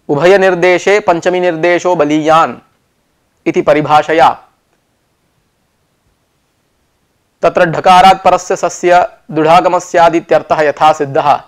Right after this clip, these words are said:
तथा अत्रापि नकारात् परस्य शकारस्य तुगागमस्यादित्यर्थः वक्तव्यः।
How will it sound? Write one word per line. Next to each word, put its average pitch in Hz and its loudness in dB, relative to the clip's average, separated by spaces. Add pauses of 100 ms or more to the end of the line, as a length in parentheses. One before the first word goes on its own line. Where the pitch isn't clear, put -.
(600)
तथा 180 2
अत्रापि 170 0 (800)
नकारात् 190 2
परस्य 185 -2
शकारस्य 196 0
तुगागमस्यादित्यर्थः 170 0
वक्तव्यः। 135 -4